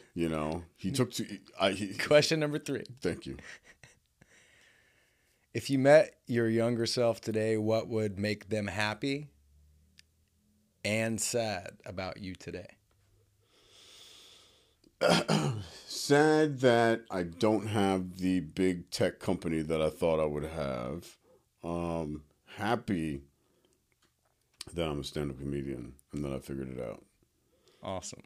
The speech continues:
Speaker 1: Right.
Speaker 2: That's awesome.
Speaker 1: Right.
Speaker 2: Last question, question number four. What do you think makes a person the most attractive, and how do you rank on that?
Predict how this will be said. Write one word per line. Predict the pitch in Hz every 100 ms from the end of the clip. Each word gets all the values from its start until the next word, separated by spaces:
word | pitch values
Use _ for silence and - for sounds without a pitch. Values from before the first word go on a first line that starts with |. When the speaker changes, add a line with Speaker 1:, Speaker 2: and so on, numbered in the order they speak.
| -
Speaker 1:
Right. | 71 62 55 - - - _ _ -
Speaker 2:
That's | 98 -
awesome. | 90 85 - - _ -
Speaker 1:
Right. | 73 69 60 _ _ _ - - - - - _ _ _
Speaker 2:
Last | - 139 -
question, | 170 170 151 131 -
question | - 135 - 143
number | 139
four. | 127 147 139 117 107 - _ _ _ _ _ _ _ _ _ -
What | 117
do | 131
you | 151
think | 156 143
makes | 127 120
a | -
person | - 120 113 - 113 110 -
the | 101
most | 101 107 107
attractive, | 113 - 104 104 101 135 135 -
and | 101
how | 92 113
do | 107
you | 104 98
rank | 95 92 90 - _ _ _ _ _ -
on | 90 87
that? | 95 -